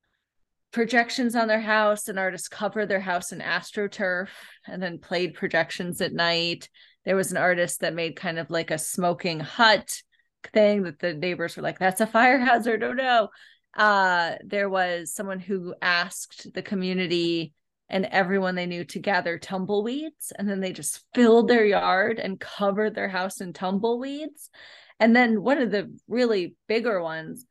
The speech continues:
was an artist that cast their bodies, friends of their bo-, theirs bodies, they cast them into sculptures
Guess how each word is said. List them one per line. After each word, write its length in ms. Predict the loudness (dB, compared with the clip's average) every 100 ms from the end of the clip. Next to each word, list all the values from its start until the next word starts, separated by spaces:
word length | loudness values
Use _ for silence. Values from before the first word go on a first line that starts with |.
| _ _ _ 0
was 300 | 2 2 -2
an 140 | -4
artist 460 | 0 0 0 -4 -4
that 160 | -6 -6
cast 760 | -4 -2 -2 -4 -14 -18 -20 _ _ _ 2
their 180 | 2
bodies, 840 | 4 2 2 0 -6 -8 -12 -16 -20 _ _
friends 340 | -4 -2 0
of 140 | -2
their 280 | 0 -2 -4 -8
bo-, 120 | -8 -8 _
theirs 280 | -6 -6 -2
bodies, 600 | 2 2 2 -2 -6 -10 _ _ _ -2
they 100 | 0
cast 420 | 2 2 0 -4
them 160 | -4
into 220 | -4 -10 -12
sculptures 880 | -2 -2 -2 -4 -6 -6 -6 -10